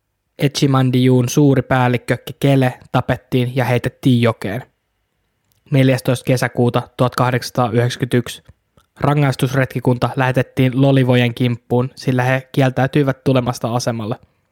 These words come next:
Kamala sää. Hyökkäys tehtiin kaatosateessa. Kyläryhmittymä oli suuri. Emme saaneet tuhotuksi kaikkia.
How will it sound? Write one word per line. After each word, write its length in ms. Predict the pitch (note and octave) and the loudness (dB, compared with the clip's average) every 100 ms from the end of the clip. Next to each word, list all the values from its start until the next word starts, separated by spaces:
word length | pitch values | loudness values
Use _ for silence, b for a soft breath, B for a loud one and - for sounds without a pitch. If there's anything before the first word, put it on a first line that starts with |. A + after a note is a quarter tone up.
| _ | _
Kamala 320 | - B2+ B2 A#2 | 0 2 2 0
sää. 280 | - B2 A#2+ _ _ _ - | -2 -2 -4 _ _ _ -2
Hyökkäys 360 | B2+ - B2+ | -2 0 -2
tehtiin 360 | C#3+ B2+ C#3+ C#3 | -2 -2 -2 0
kaatosateessa. 800 | C3+ B2+ B2 B2 - A#2 - C3+ - _ _ _ _ - | 2 0 0 -6 -6 -6 -6 -12 -14 _ _ _ _ 0
Kyläryhmittymä 720 | C#3+ C3+ B2+ B2+ - B2 B2 | 2 2 2 0 -4 -2 0
oli 120 | B2 | 0
suuri. 340 | - C3 A#2+ A#2+ _ _ _ _ - | 0 0 0 -2 _ _ _ _ -4
Emme 160 | B2+ | -2
saaneet 360 | A#2+ B2+ B2+ - | 0 0 0 0
tuhotuksi 400 | C3 A#2+ B2+ - | -2 0 -2 -4
kaikkia. 460 | B2 A#2 - A#2+ | -2 -2 -4 -10